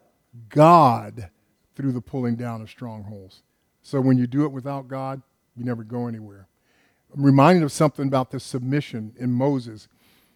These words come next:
When he was taking care of the children of Israel and they were out in the, wandering in the, the desert in the land of Canaan, and they started complaining, you know, that was their nature. Y-,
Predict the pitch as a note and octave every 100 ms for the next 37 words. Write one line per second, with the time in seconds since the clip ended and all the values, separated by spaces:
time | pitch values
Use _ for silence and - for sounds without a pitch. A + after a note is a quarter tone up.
0 | _ _ C#3 C#3+ - D#3+ D3+ - D#3+ C#3+
1 | A#2+ - D#3 C#3 B2+ D3 C3+ C#3+ C3 C3
2 | B2 B2 C#3+ C#3+ C3 B2 A#2 A#2 B2 C3
3 | C3+ C3+ C3 B2+ A#2 A2 G#2+ _ A#2+ B2
4 | A#2 C3 C3 C3 A#2+ A#2 B2 A#2+ A2+ C3
5 | B2+ B2 B2 _ _ _ _ _ _ _
6 | _ C#3 C3+ B2+ B2 A#2+ C3 - C#3 C#3
7 | B2+ C#3+ - - B2 A#2+ A#2+ A#2+ A#2+ _
8 | _ _ B2+ B2 A#2 A#2+ B2 A#2 C3 C3
9 | D#3 - A2+ F2+ _ _ _ _ _ _
10 | C3